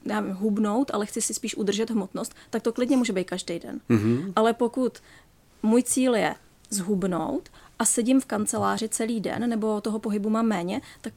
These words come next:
Speaker 1: už je to spíš třeba jednou týdně.
Speaker 2: Eh, ta četnost toho, eh, přijímání potravin v jídle je, eh, tady u nás zavedená jako třikrát denně, možná čtyřikrát s nějakou drobnou svačinou. Mělo by se jíst, eh, takhle často, nebo naopak ještě častěji?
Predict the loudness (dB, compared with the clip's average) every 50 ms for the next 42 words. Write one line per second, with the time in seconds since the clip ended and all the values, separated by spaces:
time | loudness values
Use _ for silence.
0 | -12 -10 -8 -6 -4 -4 -4 -4 -6 -6 -6 -8 -8 -6 -4 -4 -4 -2 -2 -4
1 | -4 -4 -4 -6 -6 -6 -8 -8 -12 _ _ _ _ -20 -18 -18 -18 -18 -20 -10
2 | -4 -2 0 2 2 2 2 2 0 0 4 4 6 6 6 4 2 -2 -4 -2
3 | 0 2 4 4 4 4 4 2 2 0 0 -2 -2 -6 -8 -12 -16 -16 -8 -6
4 | -2 0 2 2 2 4 2 2 2 0 -2 -4 -2 -2 -2 -2 -2 -4 -4 -4
5 | -4 -4 -4 -6 -6 -8 -6 -6 -6 -4 -4 -4 -4 -2 -4 -4 -4 -4 -2 0
6 | 2 4 4 4 4 4 2 0 -4 -6 -8 -8 -8 -8 -8 -8 -4 -2 -2 -2
7 | -2 -2 -2 -4 -2 -2 -2 -4 -4 -4 -4 -4 -4 -2 -2 0 0 -2 -4 -6
8 | -6 -6 -4 -4 -4 -4 -4 -4 -4 -4 -4 -6 -8 -8 -6 -6 -6 -8 -8 -8
9 | -8 -8 -8 -10 -10 -10 -10 -6 -4 -4 -2 -2 -2 -2 0 0 0 -2 -2 -4
10 | -6 -6 -6 -6 -6 -8 -8 -10 -12 -12 -10 -6 -6 -4 -4 -2 -2 -2 -2 -4
11 | -6 -6 -4 -2 -2 0 2 2 2 0 0 -2 -2 -2 -4 -4 -6 -8 -8 -8
12 | -6 -6 -6 -4 -4 -4 -2 -2 -4 -4 -6 -4 -2 0 0 2 4 4 4 4
13 | 2 0 -2 -2 -2 -2 -2 -2 -2 -4 -4 -2 -2 -2 -2 -2 -2 -2 -4 -2
14 | -6